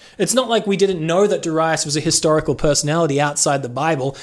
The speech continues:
I mean, we have the Behistun inscription, this massive, uh, I forget how big it is. It's absolutely huge inscription on a wall, uh, up on a cliff,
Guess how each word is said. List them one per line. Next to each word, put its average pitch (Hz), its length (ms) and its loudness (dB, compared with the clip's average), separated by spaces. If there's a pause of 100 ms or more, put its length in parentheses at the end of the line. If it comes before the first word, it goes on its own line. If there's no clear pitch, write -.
(140)
I 147 100 -2
mean, 156 120 0
we 147 100 0
have 170 140 0
the 131 80 -2
Behistun 151 460 -2
inscription, 131 680 -6
this 120 160 -8
massive, 170 880 -4 (340)
uh, - 340 -10 (340)
I 123 80 -8
forget 143 260 -2
how 120 140 -6
big 120 260 -2
it 104 80 -6
is. 104 220 -6
It's 123 240 -8
absolutely 156 500 -4
huge 151 340 -2
inscription 143 560 -2
on 123 100 -8
a 117 100 -8
wall, 135 560 2 (400)
uh, - 40 -4
up 127 380 0
on 127 120 -4
a 123 60 -8
cliff, - 500 0